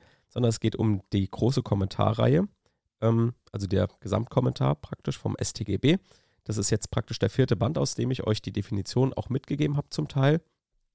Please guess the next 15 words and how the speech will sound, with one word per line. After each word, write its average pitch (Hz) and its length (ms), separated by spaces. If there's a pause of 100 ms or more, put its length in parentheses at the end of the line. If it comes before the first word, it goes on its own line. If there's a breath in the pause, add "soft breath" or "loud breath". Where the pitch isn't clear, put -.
(280)
Da 107 120
könnt 113 160
ihr 104 40
die 98 120
sehr 98 140
gut 98 160
nachlesen. 101 440 (260 soft breath)
Ist - 100
natürlich - 320
total 113 360
ausführlich, 110 640
reicht 101 180
für - 120
jede 98 220
Hausarbeit. 101 600